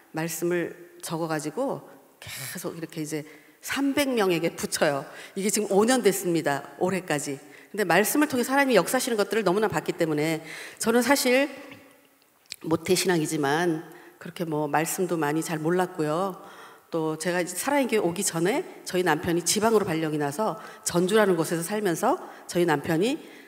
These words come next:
정말 집까지 팔아가면서 막 헌신하는 그런 정말 뜨거운 교회를 다녔어요. 나, 그 목사님께서 정말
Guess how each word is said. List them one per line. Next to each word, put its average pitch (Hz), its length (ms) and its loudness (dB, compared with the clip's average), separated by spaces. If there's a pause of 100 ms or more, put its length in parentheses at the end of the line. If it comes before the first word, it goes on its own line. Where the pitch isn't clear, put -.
(120)
정말 165 320 -6
집까지 - 380 2
팔아가면서 269 580 2
막 170 280 -4
헌신하는 185 640 2 (340)
그런 247 340 0
정말 233 240 0 (180)
뜨거운 330 320 6
교회를 190 500 4
다녔어요. 165 680 0
나, 170 120 -2 (300)
그 180 100 -4
목사님께서 202 800 2 (480)
정말 185 540 0